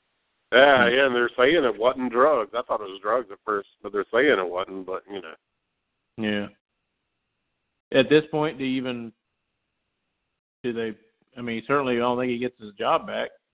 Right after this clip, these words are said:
Speaker 2: no?
Speaker 1: It'd be hard to.
Speaker 2: The way, the way they're playing. Um, all right, next game up,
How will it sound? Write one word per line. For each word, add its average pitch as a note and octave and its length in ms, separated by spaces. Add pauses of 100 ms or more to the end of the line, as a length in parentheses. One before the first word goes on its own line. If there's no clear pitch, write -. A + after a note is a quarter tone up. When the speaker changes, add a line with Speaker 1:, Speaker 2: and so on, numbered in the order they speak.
(160)
Speaker 2:
no? B2 300 (1700)
Speaker 1:
It'd G#2+ 100
be C#3+ 120
hard F3 380
to. A2 80
Speaker 2:
The B2+ 60
way, B2+ 180 (560)
the C3+ 60
way C3+ 140
they're A#2+ 120
playing. C3 460 (1500)
Um, C3+ 640 (540)
all D3 80
right, D3 220
next D#3+ 320
game D#3 240
up, D#3 300